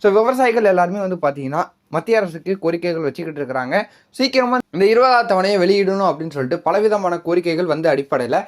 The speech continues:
இந்த பி எம் கிசான் திட்டத்துல இவர்களால மட்டும்தான் வந்து பாத்தீங்கன்னா இந்த இருபதாவது தவணையை பெற முடியும் அப்படிங்கக்கூடிய ரெண்டு புதிய அறிவிப்பை இப்ப மத்திய அரசுலயும் தெரியப்படுத்தியிருக்கிறாங்க. அதை பத்தி தான் நம்ம இந்த வீடியோல ஒரு டீட்டெயிலா பார்க்க போறோம். So, இதுல என்னென்ன சொல்லியிருக்கிறாங்க அப்படிங்கிறத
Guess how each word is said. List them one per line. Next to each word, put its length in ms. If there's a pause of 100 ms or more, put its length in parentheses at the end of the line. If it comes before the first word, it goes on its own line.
(220)
இந்த 180
பி 160
எம் 180
கிசான் 300
திட்டத்துல 500
இவர்களால 520
மட்டும்தான் 360
வந்து 140
பாத்தீங்கன்னா 340
இந்த 140
இருபதாவது 460
தவணையை 320
பெற 200
முடியும் 300
அப்படிங்கக்கூடிய 640
ரெண்டு 180
புதிய 320
அறிவிப்பை 400
இப்ப 200
மத்திய 280
அரசுலயும் 320
தெரியப்படுத்தியிருக்கிறாங்க. 800 (400)
அதை 160
பத்தி 220
தான் 160
நம்ம 140
இந்த 120
வீடியோல 320
ஒரு 160
டீட்டெயிலா 420
பார்க்க 300
போறோம். 220
So, 80
இதுல 180
என்னென்ன 280
சொல்லியிருக்கிறாங்க 580
அப்படிங்கிறத 520